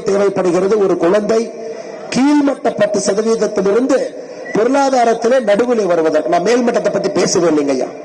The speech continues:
குடும்ப ஆட்சி இருந்ததுன்னா ஏழு தலைமுறை என்பது இன்னும் ஒன்பது தலைமுறை ஆகும். சாமானியர் ஆட்சிக்கு வரலைன்னா சாமானிய மனிதனுடைய வலி அவங்களுக்கு தெரியாதுங்க ஐயா.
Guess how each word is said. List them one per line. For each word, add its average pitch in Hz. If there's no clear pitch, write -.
குடும்ப 247
ஆட்சி 226
இருந்ததுன்னா 185
ஏழு 262
தலைமுறை 226
என்பது 202
இன்னும் 208
ஒன்பது 202
தலைமுறை 170
ஆகும். 135
சாமானியர் 240
ஆட்சிக்கு 214
வரலைன்னா 214
சாமானிய 226
மனிதனுடைய 196
வலி 196
அவங்களுக்கு 165
தெரியாதுங்க 156
ஐயா. -